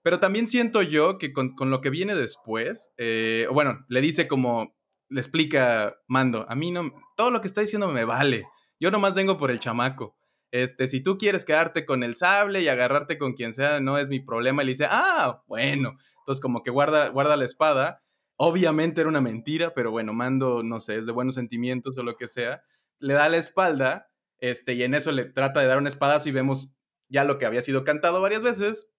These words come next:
Digo, y lo habíamos visto con, con otra espada láser, pero, pues, no le hace nada por la armadura. Tienen este encuentro uno contra el otro, y de ahí es donde viene mi argumento que quería decir de, de por qué lo estaba hablando tanto. Yo siento que Gideon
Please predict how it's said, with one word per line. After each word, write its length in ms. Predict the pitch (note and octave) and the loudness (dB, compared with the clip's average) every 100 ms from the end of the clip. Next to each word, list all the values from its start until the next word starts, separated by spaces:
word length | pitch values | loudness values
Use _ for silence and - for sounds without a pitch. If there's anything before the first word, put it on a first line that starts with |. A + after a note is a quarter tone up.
| _ - | _ -8
Digo, 320 | A#2+ G#2 - | -4 -6 -6
y 80 | A2 | -4
lo 80 | A2 | -2
habíamos 240 | A#2 B2+ | 0 -2
visto 240 | B2 B2+ | -4 -6
con, 160 | - G#2 | -6 -8
con 220 | - A2 | -8 -8
otra 180 | A2 B2 | -8 -10
espada 380 | - A#2 A#2 A#2 | -6 -4 0 0
láser, 400 | A#2+ B2 B2+ C3 | 0 -2 -2 -2
pero, 320 | C3+ B2+ B2 | 2 2 0
pues, 140 | C3 B2 | -4 0
no 140 | C#3+ | 2
le 120 | D3 | 4
hace 180 | C#3+ C#3 | 2 2
nada 220 | C3+ C3+ | 0 0
por 140 | C3 B2 | 0 -2
la 40 | |
armadura. 500 | A#2+ C3+ F3+ D#3 F#3 - - _ | 0 0 2 0 -2 -8 -20 _
Tienen 240 | - F3 F#3 | 0 2 2
este 220 | F3 F3+ | 2 2
encuentro 600 | D#3+ C#3 D3 D3 D3 D3 | 0 2 0 0 -2 -2
uno 280 | C#3 C#3 C#3+ | 0 -2 -2
contra 300 | C3 A2 A#2 | -6 -6 -2
el 100 | A#2+ | 0
otro, 380 | C#3+ C3 C3 - _ - - | 0 0 -4 -6 _ -20 -6
y 120 | F3+ | 0
de 120 | F#3+ | 2
ahí 140 | G3+ | 2
es 80 | A#3 | 0
donde 180 | A#3+ G3+ | 0 2
viene 220 | E3 F#3+ | 2 2
mi 80 | F3+ | 0
argumento 480 | C3 B2 C3 C#3 C#3+ | 0 0 -2 -4 -6
que 100 | C3 | -8
quería 220 | A2+ A#2+ | -6 -2
decir 460 | C3 B2+ B2+ B2+ B2 | -2 -4 -6 -4 -2
de, 340 | A#2+ G#2+ - _ _ | -2 -4 -6 _ _
de 100 | C#3 | -4
por 140 | G3 | -2
qué 80 | F#3+ | 2
lo 80 | G3 | 2
estaba 240 | G3 F#3+ | 4 4
hablando 380 | F3 D#3+ F3 E3+ | 4 4 2 2
tanto. 200 | D#3+ D3+ | 2 2
Yo 120 | C#3 | 0
siento 340 | F#3+ A#3+ A#3 B3 | 0 0 -2 -2
que 140 | D3+ | -2
Gideon 500 | C3+ E3 D3+ D#3 G#3 | -2 -2 0 0 -2